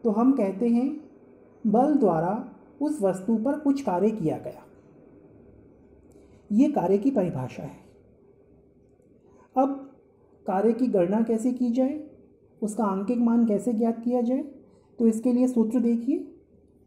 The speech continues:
कृत कार्य बराबर बल into बल की दिशा में हुआ विस्थापन। बल के लिए F और विस्थापन के लिए S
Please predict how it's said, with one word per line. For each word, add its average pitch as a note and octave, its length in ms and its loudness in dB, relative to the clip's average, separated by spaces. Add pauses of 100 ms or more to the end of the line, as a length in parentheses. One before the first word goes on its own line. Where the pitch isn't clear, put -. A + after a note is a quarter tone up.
(260)
कृत E4 340 2
कार्य A3 320 4
बराबर F3 600 0 (440)
बल D3+ 280 4 (800)
into C4 440 6
बल G3+ 240 4
की C#4+ 200 2
दिशा G3 400 0
में A3+ 160 4
हुआ F#3 280 0
विस्थापन। C#3+ 560 -8 (2500)
बल A3 280 4
के C4 120 4
लिए B3+ 220 6 (480)
F D4+ 160 2 (680)
और G#3+ 140 0
विस्थापन G3 600 0
के A3+ 100 0
लिए A#3+ 220 2 (140)
S - 180 0